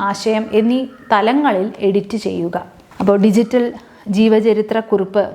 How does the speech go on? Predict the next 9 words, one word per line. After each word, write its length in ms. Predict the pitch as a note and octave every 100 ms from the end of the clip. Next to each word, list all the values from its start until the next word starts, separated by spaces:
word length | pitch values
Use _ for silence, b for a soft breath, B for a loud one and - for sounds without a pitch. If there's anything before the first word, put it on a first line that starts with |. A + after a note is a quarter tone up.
| A3+
തയ്യാറാക്കുന്നതിന് 800 | G3 G3 G3 G3 G#3+ G#3 G3 G3+
മുമ്പായി, 520 | F#3 F#3+ G#3+ F#3 A3+ F#4 B B B B B B B _ G#3
ആ, 20 | G3 F#3+ - G#3+
എന്താണ് 400 | A3 A3+ G3+ G3 G#3+
ചെയ്യേണ്ടത്? 400 | G#3+ F#3 F3+ F3+ F#3+ F#3+
അഭിമുഖ 440 | F#3 A#3 A3 A#3 A#3
സംഭാഷണം 460 | A3+ G3+ G3 G3+ G#3 G#3
നടത്താനാണ്. 640 | F#3 G3 G3 G3+ F3+ C4+ B B B B B A3
അഭിമുഖ 340 | G#3 A3+ B3+